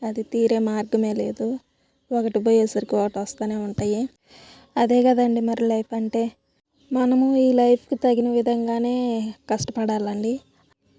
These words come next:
మనము మన జీవితంలో ఎంతైతే కష్టపడతామో దానికి తగిన ప్రతిఫలం దొరుకుతుందండి.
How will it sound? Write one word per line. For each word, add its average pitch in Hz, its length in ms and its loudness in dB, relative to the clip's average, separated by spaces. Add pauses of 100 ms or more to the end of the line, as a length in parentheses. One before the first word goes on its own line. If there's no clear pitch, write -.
(220)
మనము 262 360 4
మన 247 220 2
జీవితంలో 254 640 2
ఎంతైతే 247 520 0
కష్టపడతామో 233 840 -2
దానికి 226 320 -4
తగిన 226 280 -4
ప్రతిఫలం 226 640 -4
దొరుకుతుందండి. 220 800 -6